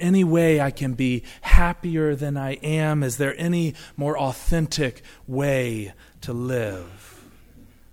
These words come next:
Those are the questions I think Zacchaeus is pondering here. And when you have questions like these, you, you can't just sit around and wait for the answers to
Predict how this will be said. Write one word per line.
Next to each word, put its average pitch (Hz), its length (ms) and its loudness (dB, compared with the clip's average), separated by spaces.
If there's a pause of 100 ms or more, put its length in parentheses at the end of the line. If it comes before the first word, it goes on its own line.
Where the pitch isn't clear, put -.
(120)
Those 180 280 6
are 185 80 6
the 165 100 2
questions 151 560 -2
I 131 120 0
think 135 240 -6
Zacchaeus 135 680 -4
is 120 160 -6
pondering 107 760 -8
here. 120 600 -12 (540)
And 160 100 0
when 185 140 6
you 196 100 6
have 220 320 4
questions 185 540 4
like 165 240 4
these, 196 360 4
you, 170 300 2 (240)
you 170 140 -2
can't 247 340 2
just 196 240 4
sit 214 180 4
around 190 380 2
and 156 160 0
wait 190 260 4
for 180 180 2
the 160 140 -2
answers 180 520 0
to 143 220 0